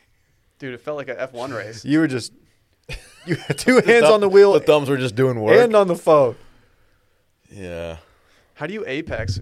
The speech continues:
Speaker 2: like, on your turns when you're trying, when you're, like, texting and stuff? It's gotta be hard.
Speaker 3: How do I apex?
Speaker 2: Yeah, dude.
Speaker 3: What do you mean?
Speaker 2: Dude, come on. Watch F one one time, dog.
Speaker 1: Guys, look away.
Speaker 2: Wow. Are you about to
Speaker 3: Wow.
Speaker 2: die?
Speaker 3: Is this a free sponsor
Speaker 1: I
Speaker 3: alert?
Speaker 1: just killed it.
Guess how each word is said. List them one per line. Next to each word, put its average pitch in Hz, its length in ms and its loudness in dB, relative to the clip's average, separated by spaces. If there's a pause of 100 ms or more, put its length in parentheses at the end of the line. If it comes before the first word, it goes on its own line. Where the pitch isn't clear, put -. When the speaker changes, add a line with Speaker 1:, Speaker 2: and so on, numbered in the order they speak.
Speaker 2:
like, 123 240 -14
on 123 140 -16
your 117 100 -14
turns 123 380 -16
when 113 120 -20
you're 113 120 -18
trying, 113 340 -20
when 123 140 -20
you're, 110 100 -16
like, - 140 -18
texting - 380 -16
and - 100 -20
stuff? - 240 -18
It's 120 120 -20
gotta 123 140 -14
be - 100 -20
hard. 120 380 -18 (220)
Speaker 3:
How 76 80 -20
do 85 40 -16
I 85 80 -18
apex? 180 600 -16
Speaker 2:
Yeah, 117 160 -18
dude. 143 280 -20 (100)
Speaker 3:
What 113 80 -20
do 104 60 -20
you 101 60 -20
mean? 104 200 -20 (120)
Speaker 2:
Dude, 160 240 -20
come 165 160 -20
on. 113 160 -16
Watch 151 200 -14
F 165 120 -20
one 123 260 -18
one 123 140 -18
time, 107 280 -20
dog. 104 220 -16 (220)
Speaker 1:
Guys, 131 240 0
look 135 200 -2
away. 110 300 0 (1900)
Speaker 2:
Wow. 139 800 -2
Are 139 60 -8
you 147 100 -8
about 202 160 -2
to 170 60 -12
Speaker 3:
Wow. 127 60 -14
Speaker 2:
die? 131 320 -2
Speaker 3:
Is - 80 -12
this 120 140 -14
a 135 40 -14
free 120 180 -8
sponsor 104 420 -10
Speaker 1:
I 123 80 -8
Speaker 3:
alert? 131 100 -4
Speaker 1:
just 135 160 -6
killed 113 260 -4
it. 98 140 -12